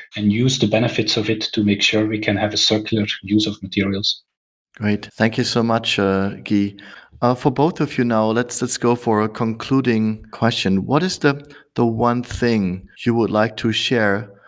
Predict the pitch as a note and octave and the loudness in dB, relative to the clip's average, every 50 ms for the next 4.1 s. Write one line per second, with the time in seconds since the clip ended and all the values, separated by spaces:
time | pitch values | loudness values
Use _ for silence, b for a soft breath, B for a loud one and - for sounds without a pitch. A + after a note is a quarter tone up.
0 | B B B - - A#2 G#2 G#2 B2+ A#2+ A#2+ A#2+ - - A#2 A2+ - - A#2 B2 | B B B -6 -4 -4 -2 0 0 0 0 0 0 0 0 2 2 0 0 0
1 | C3+ A2+ G#2+ F#2+ F#2 F#2+ A#2+ C3 - - - b b b b b b - - A2+ | 0 0 0 0 0 0 -2 -4 -6 -10 -12 b b b b b b -8 -6 -4
2 | - - B2 A2 A2+ A2 A2 A2+ A2+ A2+ A#2 A#2 A2+ A2+ B B B B B _ | -2 0 0 0 0 0 0 0 2 2 2 0 -2 -6 B B B B B _
3 | - - - - A#2 A2+ A2+ A#2 A2 G#2+ G#2+ G2+ - - G#2 G#2+ A2+ A2 G2 F#2 | -6 -4 0 0 0 0 0 0 0 0 0 0 -2 0 0 0 2 0 0 -2
4 | F#2 G2 | -4 -6